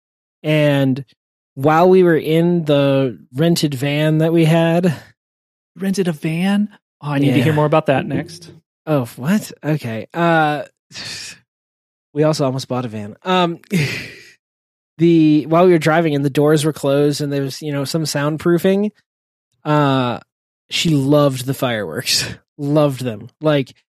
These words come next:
Speaker 1: fireworks were the best. They were colorful. They were all bright and flashy. Uh, and then we were, but we were hungry and we needed to stop somewhere to get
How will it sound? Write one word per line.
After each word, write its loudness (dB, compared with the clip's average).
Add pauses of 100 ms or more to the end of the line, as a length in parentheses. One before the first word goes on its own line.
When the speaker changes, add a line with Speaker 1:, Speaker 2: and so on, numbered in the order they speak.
(140)
Speaker 1:
fireworks 2
were -4
the -6
best. 2 (220)
They -6
were -8
colorful. 2 (240)
They 0
were 2
all 4
bright 2
and -8
flashy. 0 (800)
Uh, 0
and -4
then 2
we 2
were, -4
but -4
we 0
were 0
hungry 0
and 0
we 0
needed -2
to -4
stop -4
somewhere -2
to -2
get -4